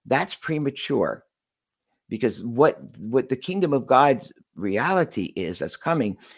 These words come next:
is to make us a kingdom people. And that kingdom people have to be priests that know how to minister to the heart of God. It's in that priestly ministry we become one with Jesus,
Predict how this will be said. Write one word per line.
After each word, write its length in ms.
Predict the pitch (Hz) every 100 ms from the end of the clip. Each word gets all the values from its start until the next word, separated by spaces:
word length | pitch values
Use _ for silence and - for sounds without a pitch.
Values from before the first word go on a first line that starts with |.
| _
is 180 | - 123
to 100 | -
make 320 | 123 127 160 123
us 140 | 107
a 60 | 107
kingdom 400 | - 123 117 107
people. 480 | 120 131 78 82 _ _ _ _ _ -
And 80 | 123
that 180 | - -
kingdom 320 | 175 180 165
people 360 | - 180 107
have 320 | - - 143 -
to 80 |
be 140 | 123 113
priests 680 | - 160 160 - - - - _ _ -
that 120 | 117
know 220 | 120 151
how 140 | 139 147
to 100 | 120
minister 500 | 123 143 147 - 113
to 120 | -
the 80 | 87
heart 200 | - 117
of 140 | 101
God. 240 | 107 107 104 - -
It's 160 | - 165
in 80 | 175
that 160 | 151
priestly 400 | - 175 180 156
ministry 460 | 139 139 160 - 107
we 160 | 107
become 460 | 107 110 - 123 113
one 260 | 127 156 120
with 140 | 104
Jesus, 600 | - 151 160 - 87 -